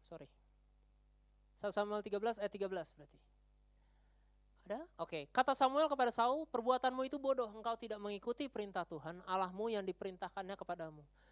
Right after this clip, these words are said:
Sebab sedianya Tuhan mengokohkan kerajaanmu, kerajaanmu da-, atas orang Israel untuk selama-lamanya.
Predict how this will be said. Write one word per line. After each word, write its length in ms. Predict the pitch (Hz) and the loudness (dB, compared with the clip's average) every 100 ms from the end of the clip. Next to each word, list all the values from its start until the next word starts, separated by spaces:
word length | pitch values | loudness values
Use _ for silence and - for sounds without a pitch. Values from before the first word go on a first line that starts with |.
| _ | _
Sebab 320 | - 240 262 | -10 4 4
sedianya 460 | - 226 214 220 226 | 4 0 2 0 -2
Tuhan 260 | 233 262 302 | 0 0 0
mengokohkan 640 | 233 220 - - 196 185 | 2 2 2 0 0 -2
kerajaanmu, 640 | 175 170 160 151 147 214 - - - _ | -2 -2 -2 -4 -6 -14 -18 -20 -20 _
kerajaanmu 720 | 208 202 196 180 165 185 277 262 | 4 4 4 0 0 -6 -8 -2
da-, 180 | 190 196 | 0 2
atas 240 | 190 202 | 0 2
orang 160 | 208 196 | 2 0
Israel 400 | 190 202 196 226 | 0 2 2 2
untuk 220 | 202 202 | -2 -6
selama-lamanya. 640 | 196 180 175 160 160 147 | -6 -6 -4 -6 -6 -10